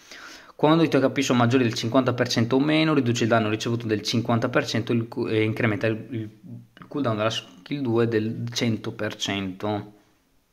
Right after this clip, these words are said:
Raga, ma... ma,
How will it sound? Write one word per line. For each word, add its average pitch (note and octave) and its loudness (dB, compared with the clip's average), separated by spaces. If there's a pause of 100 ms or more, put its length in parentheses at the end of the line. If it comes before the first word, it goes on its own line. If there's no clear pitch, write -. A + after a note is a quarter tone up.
(2250)
Raga, - 4
ma... F#2+ 0 (1700)
ma, - -2